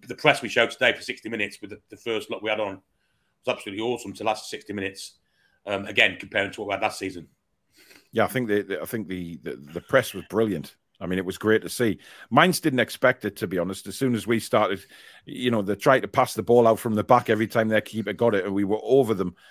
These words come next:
Speaker 2: like a rash, um, which was great to see. Um, but again, Alex, it, it, it comes to the point that you were making the other day, is just you'd like to see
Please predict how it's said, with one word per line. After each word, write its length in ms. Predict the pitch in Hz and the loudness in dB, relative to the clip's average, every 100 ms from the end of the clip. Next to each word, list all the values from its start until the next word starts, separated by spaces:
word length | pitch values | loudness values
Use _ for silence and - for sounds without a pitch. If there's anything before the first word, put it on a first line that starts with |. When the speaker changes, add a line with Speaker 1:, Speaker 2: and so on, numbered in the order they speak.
| _ - | _ -2
Speaker 2:
like 160 | 104 | 0
a 80 | 98 | 2
rash, 500 | 113 131 98 - - - | 4 4 4 -6 -12 -6
um, 420 | 98 104 104 104 | 0 2 2 -2
which 220 | 101 104 | -6 -6
was 140 | 113 92 | -6 -4
great 300 | 123 123 - | 2 2 0
to 80 | |
see. 340 | 92 - 127 90 _ - - - - | -10 -4 -4 -4 _ -20 -20 -16 0
Um, 420 | 104 110 110 101 | 4 6 4 0
but 100 | 123 | 0
again, 240 | 120 165 160 | 4 6 8
Alex, 300 | 135 131 127 | 6 4 0
it, 120 | 113 | 0
it, 160 | 117 | -2
it 140 | 104 117 | -4 -4
comes 260 | 147 143 - | 0 -2 0
to 420 | 139 127 117 87 | 2 4 2 -4
the 120 | 110 | -8
point 240 | - 127 | 2 2
that 100 | 113 | 2
you 140 | 117 123 | 0 2
were 80 | 113 | 4
making 280 | 113 107 | 4 2
the 80 | 107 | 0
other 160 | 107 98 | 0 2
day, 220 | 135 117 | 2 4
is 140 | 101 | 2
just 240 | - 107 - | -2 -10 -4
you'd 140 | 110 | 2
like 180 | 120 123 | 2 2
to 40 | - | -2
see 380 | - 123 110 | 0 0 0